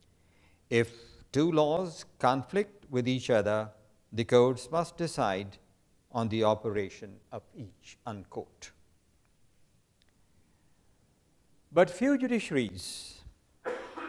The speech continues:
in the developing world have live-, lived through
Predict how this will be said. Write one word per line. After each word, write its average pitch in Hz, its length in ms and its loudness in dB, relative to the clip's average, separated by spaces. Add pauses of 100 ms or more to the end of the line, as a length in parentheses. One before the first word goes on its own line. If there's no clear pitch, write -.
(220)
in 143 120 6
the 139 80 4
developing 160 520 6
world 151 340 8
have 131 320 4
live-, 156 300 4 (120)
lived 180 360 6
through 160 400 2